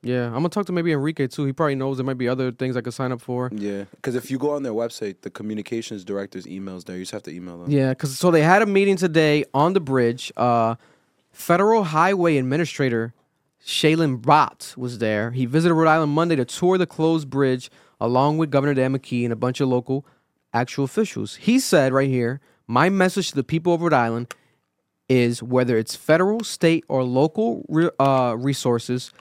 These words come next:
Speaker 1: we've got everybody aligned here to get this bridge repaired or replaced as quickly as possible." Bat said, "I've seen the pictures. I looked at the damages up, up there.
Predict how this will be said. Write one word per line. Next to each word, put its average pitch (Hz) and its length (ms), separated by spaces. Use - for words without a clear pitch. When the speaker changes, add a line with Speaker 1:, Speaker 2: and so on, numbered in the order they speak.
Speaker 1:
we've 151 260
got 139 360
everybody 170 380
aligned 151 380
here 135 160
to 123 80
get 131 200
this 131 160
bridge 131 240
repaired 139 560
or 180 480
replaced 131 720
as 110 200
quickly 156 400
as 135 120
possible." - 560
Bat 143 440
said, 120 400
"I've 117 180
seen 185 260
the 208 60
pictures. 139 640
I 117 140
looked 143 220
at 175 60
the 170 60
damages 151 420
up, 131 220
up 131 240
there. 113 300